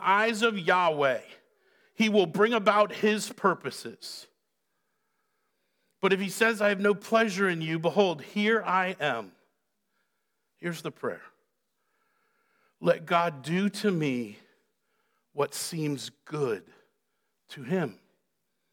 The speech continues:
Is your life your own? Are you free to do whatever you want, whenever you want?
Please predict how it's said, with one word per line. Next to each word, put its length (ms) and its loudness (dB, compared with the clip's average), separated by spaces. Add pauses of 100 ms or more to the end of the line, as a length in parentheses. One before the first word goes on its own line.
(800)
Is 160 -10
your 120 0
life 360 0
your 160 -4
own? 280 -4 (1400)
Are 60 0
you 80 -2
free 240 0
to 120 0
do 240 -2
whatever 400 2
you 160 -4
want, 360 0
whenever 360 0
you 160 -2
want? 340 0